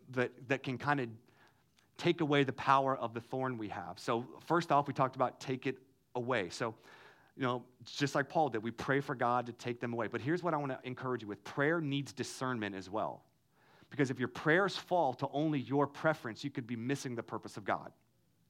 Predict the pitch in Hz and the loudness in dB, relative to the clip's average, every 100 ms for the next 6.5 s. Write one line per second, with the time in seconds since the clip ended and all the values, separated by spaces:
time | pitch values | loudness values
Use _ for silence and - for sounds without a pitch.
0 | _ _ _ 127 117 131 123 147 135 127 | _ _ _ -10 -8 -2 0 0 0 -2
1 | 131 127 139 143 143 - - 139 175 180 | -4 -2 -2 -2 -4 -16 -4 4 4 6
2 | 185 185 151 131 143 165 185 160 160 147 | 4 6 6 2 2 2 4 4 2 0
3 | 127 139 147 - 170 170 123 110 127 - | 2 2 2 4 4 4 -4 -4 -10 -4
4 | 143 123 120 156 156 135 123 117 165 151 | -4 -4 -6 -2 0 -2 -2 0 0 -2
5 | - - - 180 151 - 110 165 - 135 | -4 -8 -4 -2 -2 -2 2 2 2 -2
6 | 107 - 95 80 | -4 -6 -8 -10